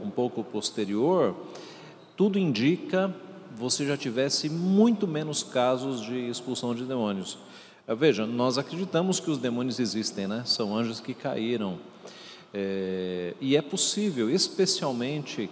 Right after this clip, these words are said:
quem tem um envolvimento com o chamado baixo espiritismo,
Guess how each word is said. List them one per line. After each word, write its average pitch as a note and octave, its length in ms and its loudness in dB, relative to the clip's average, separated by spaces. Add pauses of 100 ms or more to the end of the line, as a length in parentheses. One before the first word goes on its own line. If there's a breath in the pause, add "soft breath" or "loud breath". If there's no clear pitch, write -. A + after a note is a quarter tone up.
quem C3+ 240 -4
tem C3+ 220 -4
um C#3 80 -2
envolvimento A2 920 0
com G#2 460 -2 (580 loud breath)
o G#2 60 -8
chamado A#2 400 -2
baixo A#2+ 300 0
espiritismo, G2+ 800 -4